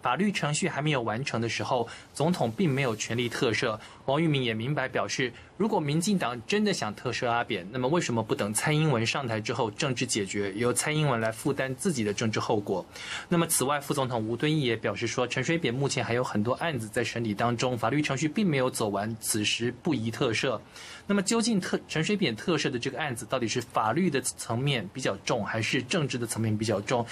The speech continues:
我们想请两位专家也来为我们平息一下这个台湾目前最热门的话题。先请在台北的吴汉武教授。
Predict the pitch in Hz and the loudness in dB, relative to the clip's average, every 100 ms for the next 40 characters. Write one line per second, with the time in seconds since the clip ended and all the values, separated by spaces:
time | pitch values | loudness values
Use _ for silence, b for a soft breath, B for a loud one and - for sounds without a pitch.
0 | B B B 123 139 135 - 117 98 113 | B B B 2 2 0 0 -2 0 -2
1 | 113 117 117 120 113 98 113 120 104 107 | 0 0 2 2 2 2 2 2 2 -2
2 | - 104 120 117 104 113 110 101 - 110 | -2 -2 0 0 0 0 0 0 0 2
3 | 113 127 113 104 107 120 123 104 101 107 | 2 2 0 0 2 4 4 2 0 0
4 | 117 107 98 - 131 - 92 90 107 - | 0 0 -4 -2 -2 0 -2 -2 -2 -2
5 | 98 95 90 95 - 101 90 95 95 90 | -4 -4 -4 -2 0 0 -2 -6 -4 -6